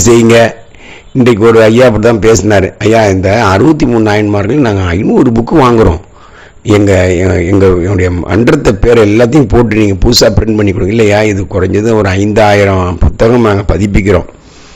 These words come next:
இது பதிப்பித்து வச்சுட்டோம்," அப்படின்னு சொன்னாங்க. "அப்ப எப்படி தான் பண்றது?" அப்படின்னு சொன்னா, அப்ப ஐயா சொல்றாங்க, "எங்களுக்கு நீங்க எழுதின அந்த பி டி எஃப் ஃபைல்ஸ் எங்களுக்கு கொடுத்துருங்க, நாங்க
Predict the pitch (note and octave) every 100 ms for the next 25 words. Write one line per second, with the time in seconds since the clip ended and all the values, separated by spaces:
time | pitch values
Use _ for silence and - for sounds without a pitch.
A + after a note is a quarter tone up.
0 | - - - - - A2 A2 G2+ G#2 B2
1 | - C3+ A#2+ A2+ G2 A2+ F#2 E2+ - -
2 | - F#2+ F#2+ E2 E2 G2 - - A2 A2+
3 | D#3+ E3+ D#3 B2+ A#2 A2+ G#2+ A2+ G#2+ B2
4 | B2 F#2 F#2 F#2 F#2+ G2 G2 A2+ G#2 F#2
5 | F#2+ A2 A2 A2 A#2 F#2+ G2+ G2 G2 D#3
6 | E3 D3+ B2 G#2+ G2+ - D#3 D3+ C#3 -
7 | A#2+ C3+ B2 A2+ G2 F2 A#2 B2 A#2+ A2
8 | G2 - - - - - G2+ A2+ D3